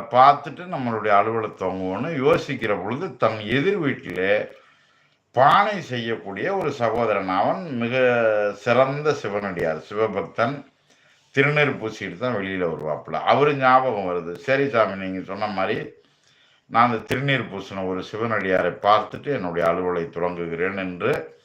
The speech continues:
அவருக்கு ஒரு சத்தியம் செய்து கொடுக்கிறான். தினமும் அந்த சூரிய நமஸ்காரம் பண்றதுக்காக குளிச்சுட்டு அந்த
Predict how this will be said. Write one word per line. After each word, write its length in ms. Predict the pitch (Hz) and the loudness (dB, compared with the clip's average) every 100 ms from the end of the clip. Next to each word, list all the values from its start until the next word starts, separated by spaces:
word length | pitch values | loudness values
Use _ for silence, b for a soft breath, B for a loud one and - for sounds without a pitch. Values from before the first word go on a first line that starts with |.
| b b | b b
அவருக்கு 400 | - 117 123 101 | 0 4 4 0
ஒரு 160 | 98 95 | -4 -6
சத்தியம் 500 | - 85 85 101 85 | -8 -12 -8 -8 -8
செய்து 300 | - 76 - | -10 -12 -10
கொடுக்கிறான். 540 | - 71 65 65 62 64 _ _ b b b b b b - | -12 -14 -12 -12 -12 -14 _ _ b b b b b b -14
தினமும் 580 | 80 127 156 160 170 185 165 - - | -2 4 4 4 -2 -4 -12 -18 -10
அந்த 280 | - 110 110 110 107 104 | -2 0 6 6 8 4
சூரிய 360 | 101 147 151 147 | 2 -2 4 4
நமஸ்காரம் 640 | 127 120 117 113 110 101 | 4 2 2 4 4 4
பண்றதுக்காக 640 | 101 98 95 87 85 82 85 92 101 - b b b b b _ | -4 -4 -6 -4 -2 0 0 0 0 -4 b b b b b _
குளிச்சுட்டு 400 | 139 151 139 135 | -4 -4 -4 -2
அந்த 200 | 156 131 | 0 0